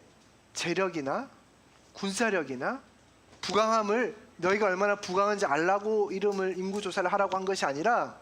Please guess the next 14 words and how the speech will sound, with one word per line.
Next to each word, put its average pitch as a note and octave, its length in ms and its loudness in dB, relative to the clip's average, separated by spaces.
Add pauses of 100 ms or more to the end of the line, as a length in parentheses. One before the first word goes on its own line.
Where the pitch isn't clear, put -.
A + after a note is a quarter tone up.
(960)
함께 F4 640 -2
일할 F#3+ 360 2
사람이 G3+ 460 0
누구인지, F3 720 -6 (800)
누구를 D#4 540 0
통해서 A3+ 420 2
하나님의 A3+ 680 2
일을 F#3+ 200 2
해갈 G3+ 300 0
것인지 F3+ 520 -6
보여주기 F3+ 680 -2
위해서 C3 240 -6
기록해놓고 E3+ 640 -10
있어요. - 280 -14